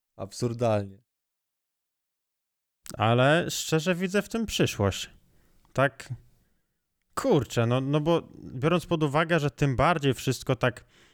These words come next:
Speaker 2: idzie do internetu, e, no to myślę, że coraz więcej ludzi się, się tym,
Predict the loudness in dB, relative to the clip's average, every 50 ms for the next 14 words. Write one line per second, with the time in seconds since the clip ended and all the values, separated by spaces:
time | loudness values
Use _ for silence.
0 | _ _ _ 0 0 2 4 2 2 2 2 2 2 2 0 0 0 0 2 2
1 | 0 0 2 2 2 2 2 0 -4 _ -20 -20 _ _ _ _ _ _ -20 -20
2 | _ _ _ 2 4 6 6 6 6 4 2 0 -2 0 2 2 2 2 2 2
3 | 4 4 4 2 0 -2 -12 -18 -20 -20 -20 _ _ -18 -6 0 2 2 2 2
4 | 2 0 0 0 0 -4 -2 0 0 0 0 0 -2 -2 -2 -2 0 0 0 2
5 | 4 4 2 2 2 0 -2 -4 -4 0 0 2 2 4 2 2 2 0 0 -2
6 | -6 -12 -6 -4 -6 0 2 2 2 4 2 2 2 2 2 2